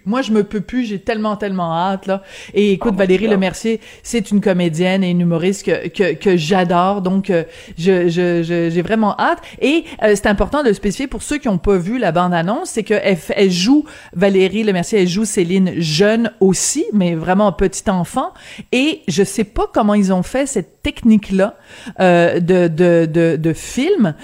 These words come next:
Speaker 1: euh, de tournage, mais elle, ils ont pris Valérie Lemercier puis ils l'ont comme raccourci, <laughs> elle est comme plus petite que les autres
Speaker 2: Hey, moi, j'ai jamais
Speaker 1: personnages.
Speaker 2: catché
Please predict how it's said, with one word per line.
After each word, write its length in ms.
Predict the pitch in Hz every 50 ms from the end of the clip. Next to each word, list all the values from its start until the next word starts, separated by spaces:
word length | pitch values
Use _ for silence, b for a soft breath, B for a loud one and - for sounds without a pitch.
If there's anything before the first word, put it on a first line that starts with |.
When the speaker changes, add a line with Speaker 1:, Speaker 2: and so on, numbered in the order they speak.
| B B 269 208 -
Speaker 1:
euh, 200 | - 196 196 185
de 340 | 175 180 180 - 175 185 185
tournage, 800 | - - 220 196 196 190 185 180 208 262 320 339 302 220 - B B B B
mais 400 | 185 190 202 233 285 311 - - _ _ _ _
elle, 240 | - 208 202 196 - - -
ils 160 | 208 185 170
ont 100 | 208 202
pris 420 | 202 - - - 311 339 320 - -
Valérie 400 | 180 180 202 190 185 185 180 226
Lemercier 500 | 220 208 190 185 175 170 - - 302 349
puis 160 | 349 - 240
ils 60 | 214 202
l'ont 140 | 202 196 185
comme 240 | - 240 240 226 220
raccourci, 920 | 202 - - 240 269 311 - 320 294 - - - - - 277 302 320 339
<laughs> 40 | -
elle 80 | - - - - -
est 80 | - -
comme 240 | - 403 381 311 -
plus 240 | - - 294 339 339
petite 360 | - - - 339 381 - -
que 80 | 339
les 280 | 233 208 202 208 196 202
autres 280 | 240 269 285 294 B B B B B B B B B B
Speaker 2:
Hey, 80 | - 220
moi, 100 | 240 220
j'ai 80 | - 110
jamais 220 | 107 120 - -
Speaker 1:
personnages. 320 | 214 220 254 - - - -
Speaker 2:
catché 120 | 127 117